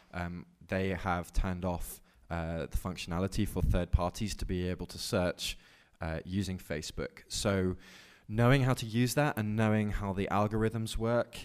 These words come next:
again, will help you understand if you're getting skewed information. It will help you if you're getting accurate information. Um, I find that when you're searching for Facebook, it's actually useful to, to, uh, get there by other means. So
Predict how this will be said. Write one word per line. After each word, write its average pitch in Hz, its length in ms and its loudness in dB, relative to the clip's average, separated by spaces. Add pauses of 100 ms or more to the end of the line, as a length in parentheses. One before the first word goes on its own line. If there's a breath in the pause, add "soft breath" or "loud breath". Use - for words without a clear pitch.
(260)
again, 98 460 2
will 92 80 6
help 95 420 6
you 92 200 4
understand 90 440 0
if 90 120 -4
you're 92 80 -4
getting 87 240 -4
skewed 90 400 -2
information. 110 720 2
It 95 80 0
will 87 120 0
help 92 240 -2
you 95 60 -2
if - 80 -8
you're 92 100 -2
getting 90 260 0
accurate 101 380 -2
information. 90 640 -2 (580 loud breath)
Um, 98 300 0 (220)
I 117 160 6
find 120 340 0
that 104 240 0
when 104 160 0
you're 101 100 2
searching 107 440 0
for - 120 -14
Facebook, - 580 -2 (360)
it's - 460 -4 (460 soft breath)
actually 107 360 -2
useful 101 480 -4
to, - 160 -10 (240)
to, 95 580 -4
uh, 87 300 -2
get - 240 -4
there 90 160 -2
by 87 200 -2
other 87 180 -4
means. 87 560 -4 (320 loud breath)
So 95 420 8